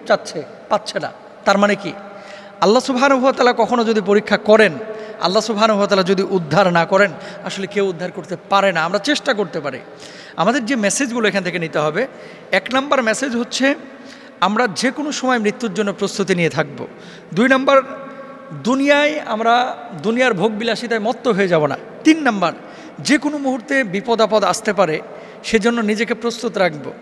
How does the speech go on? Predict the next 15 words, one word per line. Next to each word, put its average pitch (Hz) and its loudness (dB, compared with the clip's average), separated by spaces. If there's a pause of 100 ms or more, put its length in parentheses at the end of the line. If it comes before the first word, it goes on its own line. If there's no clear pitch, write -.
(140)
যে 196 4
কোনো 320 2
কিছু 247 2
ঘটে 226 4
যেতে 202 0
পারে 175 4
আপনার 160 -2
আমার। 139 -6 (840)
আর 175 0
বিপদ 240 4
আপদে 254 2
হুটহাটি 226 2
কিন্তু 220 -4
চলে 185 0
আসে। - -6